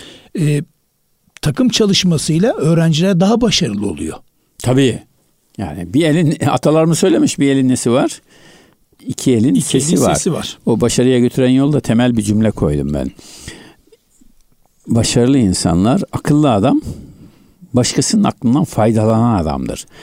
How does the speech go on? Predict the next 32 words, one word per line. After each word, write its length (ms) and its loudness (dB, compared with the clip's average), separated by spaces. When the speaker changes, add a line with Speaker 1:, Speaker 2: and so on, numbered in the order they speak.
Speaker 2:
Senin 380 0
aklın 400 2
bir 180 4
akıl, 380 0
benimki 420 2
de 180 2
bir 200 2
akıl. 260 0
İkisi 320 0
bir 100 2
araya 240 2
geldiği 340 0
zaman 280 -2
iki 260 0
akıl, 420 0
üç 160 -2
kişi 240 -4
bir 100 2
araya 220 2
geldiği 280 0
zaman 300 -4
üç, 420 -2
dört 220 0
kişi 240 -2
bir 120 2
araya 220 2
geldiği 300 0
zaman 340 0
dört 280 2
akıl 440 0
eder 280 0
ki, 340 -2